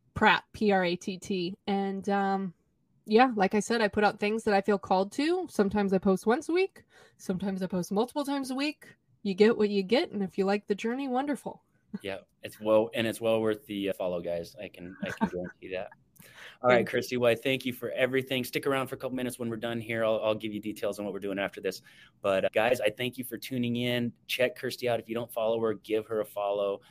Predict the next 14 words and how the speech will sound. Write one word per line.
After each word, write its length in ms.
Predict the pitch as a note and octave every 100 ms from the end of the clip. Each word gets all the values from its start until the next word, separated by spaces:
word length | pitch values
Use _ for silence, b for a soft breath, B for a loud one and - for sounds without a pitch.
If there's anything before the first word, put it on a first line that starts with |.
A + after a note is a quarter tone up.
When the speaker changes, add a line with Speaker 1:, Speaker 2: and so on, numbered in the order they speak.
| b
Speaker 2:
And 160 | - F#2+
she's 260 | - A#2 A#2
just 220 | G#2+ -
getting 220 | G#2 F2
started. 500 | - - F#2+ F2 E2+
I 100 | F#2+
can't 200 | F#2 G2+
wait 140 | F#2 F#2+
to 60 |
watch 180 | G2 F#2+
your 80 | G#2
journey 220 | G2 F#2+
Speaker 1:
Yeah. 80 | F#2+
Speaker 2:
unfold. 400 | F2+ - F#2+ F#2